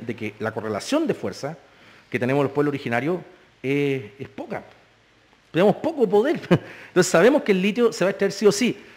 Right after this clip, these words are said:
Los que están interesados en el litio, que son grandes potencias y empresas bastante grandes, no les interesa el país que, que domine esos territorios, no les interesamos nosotros, son capaces de, de matarnos o,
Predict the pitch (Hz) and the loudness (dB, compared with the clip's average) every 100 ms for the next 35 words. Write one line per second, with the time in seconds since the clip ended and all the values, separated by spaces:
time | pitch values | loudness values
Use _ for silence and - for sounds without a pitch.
0 | - 147 151 - 330 233 185 - 180 165 | -4 -2 2 2 4 4 2 2 2 2
1 | 147 160 175 147 165 143 160 156 143 147 | 2 2 0 -2 -2 0 0 -2 0 0
2 | 156 160 147 120 143 147 156 120 - 151 | 2 0 -2 -2 -4 -4 -4 -6 -4 -2
3 | 170 156 117 113 156 - - - 151 180 | -2 -2 -2 -2 -4 -8 -20 0 6 6
4 | 160 147 123 143 160 147 - - - 147 | 6 4 2 2 2 0 -4 -18 -4 -2
5 | 147 - 110 113 135 139 - 143 139 117 | -2 0 -2 -2 -4 -6 -4 -2 0 -2
6 | 113 113 110 - - 117 113 127 139 - | -6 -8 -8 -6 0 2 2 2 0 -2
7 | - 120 110 143 151 156 131 139 156 147 | -2 0 6 6 8 6 4 2 2 0
8 | 135 131 139 143 139 123 104 - 127 113 | 0 0 2 2 2 2 0 4 4 4
9 | 131 139 110 107 101 117 117 104 98 98 | 0 0 -2 -2 -2 -4 -6 -6 -6 -4
10 | 107 107 135 151 151 127 117 110 110 - | -4 2 4 4 2 2 0 -2 -6 -6
11 | 104 | -10